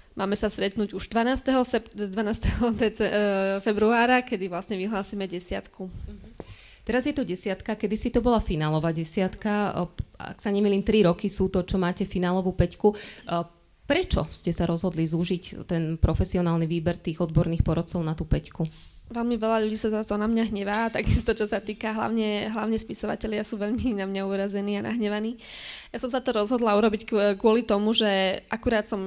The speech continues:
Speaker 1: nastúpila do Anna Sof Litery, keď boli veľmi slabé tie desiatky, že naozaj tých desať kníh boli, mali, boli v nich diametrálne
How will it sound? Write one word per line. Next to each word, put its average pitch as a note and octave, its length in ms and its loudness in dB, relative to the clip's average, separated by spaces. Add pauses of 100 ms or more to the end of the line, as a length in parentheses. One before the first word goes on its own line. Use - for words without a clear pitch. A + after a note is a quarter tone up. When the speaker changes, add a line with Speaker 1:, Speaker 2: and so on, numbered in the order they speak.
Speaker 1:
nastúpila G#3+ 480 0
do G3+ 80 0
Anna G#3 160 2
Sof A#3 160 -2
Litery, G3 240 0
keď G3+ 240 -2
boli G#3 240 2
veľmi G#3+ 240 0
slabé A3 400 -4
tie G#3+ 160 -4
desiatky, G3 560 -4
že G3 80 -4
naozaj G#3 400 -2
tých G#3+ 240 -8
desať A3+ 160 -2
kníh G#3+ 320 -2
boli, G3+ 320 -2
mali, G3 240 -2
boli G3+ 320 -4
v A3+ 80 -2
nich G#3 160 -2
diametrálne A3 800 -2